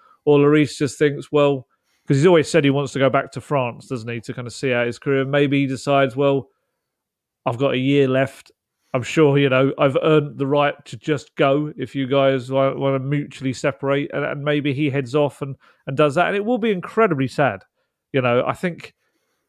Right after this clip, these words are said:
I think people underestimate what a captain he's been over the years. Um, just because they see him as quite this quiet, stoic guy, I think they underestimate how much of an impression his voice makes behind the scenes. And also, you and I heard it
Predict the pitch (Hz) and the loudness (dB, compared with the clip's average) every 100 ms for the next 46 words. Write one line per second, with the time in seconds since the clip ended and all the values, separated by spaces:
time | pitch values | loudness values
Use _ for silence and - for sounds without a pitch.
0 | - 143 185 170 196 180 175 170 165 - | -8 -4 -2 0 0 2 0 2 0 0
1 | 151 151 170 151 - 156 - 147 135 139 | -4 -2 -2 -2 -2 -6 -6 -8 -6 -6
2 | 110 139 139 156 156 147 147 135 143 139 | -4 -4 -4 -8 -8 -2 -2 0 -2 -2
3 | 143 165 - _ - 127 123 120 120 123 | -2 -4 -10 _ -10 -6 -4 -4 -8 -10
4 | 143 - - 180 156 160 - 175 156 135 | -10 -10 -4 -2 0 0 0 0 0 -2
5 | - 147 139 - - 147 139 - - - | -2 -2 -2 -6 0 2 2 -2 -6 0
6 | 135 139 135 139 131 123 117 _ _ _ | 0 0 -2 2 2 2 -2 _ _ _
7 | _ - - - 165 147 - 135 135 139 | _ -8 -8 -4 0 0 -2 0 0 2
8 | 135 139 - - 131 131 131 - 139 135 | 0 -2 -4 -8 -4 -4 -4 -6 -4 -4
9 | - - 156 127 123 - _ - 139 135 | -8 -12 -8 -8 -8 -16 _ -6 -4 -4
10 | 120 147 127 139 127 113 127 139 - 131 | -6 -6 -6 -6 -6 -2 0 0 0 -2
11 | 143 - - - _ - 127 143 147 - | -2 -4 -20 -20 _ -6 -2 0 -2 -2
12 | 151 147 143 135 160 143 139 135 - - | -2 0 0 0 0 2 2 0 -2 -20
13 | - 175 165 147 131 156 196 127 - | 0 4 4 4 2 4 4 2 -6